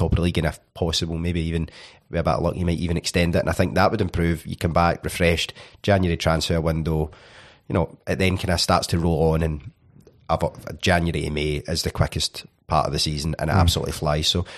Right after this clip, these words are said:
Speaker 1: no, I'm looking forward to it, and it starts on Saturday. I'm, I'm pretty confident we'll come back and get a good win. You get a lot of rest in the players at the weekend, and we might even see our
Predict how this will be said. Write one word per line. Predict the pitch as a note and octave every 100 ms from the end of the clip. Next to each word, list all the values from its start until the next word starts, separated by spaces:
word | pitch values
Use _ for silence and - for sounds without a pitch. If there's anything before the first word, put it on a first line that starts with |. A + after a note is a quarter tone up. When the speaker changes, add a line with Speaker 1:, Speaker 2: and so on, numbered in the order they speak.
| -
Speaker 1:
no, | -
I'm | A#2+
looking | F3
forward | B2+ B2
to | D3+
it, | B2
and | G#2 - -
it | F2+
starts | - F#2 -
on |
Saturday. | F#2 E2+ - F2+
I'm, | E2+
I'm | E2+
pretty | A#2 - F#2+
confident | G#2 G2 G2+
we'll | F#2
come | -
back | E2+ F2
and |
get | C#2+
a |
good | E2 E2+
win. | E2+ E2
You |
get | E2 -
a |
lot | A2
of | F#2+
rest | F#2+ F2
in | -
the | E2+
players | F#2 F2
at |
the | D#2
weekend, | E2+ E2+ E2 - - - - -
and | F#2 F2+
we | F#2
might | F#2 F#2 F#2+ - _ _
even | F2+ E2+ E2+
see | - F2 F2 E2+ - _ _ _ _ -
our | F2 E2 D#2+ D#2 D#2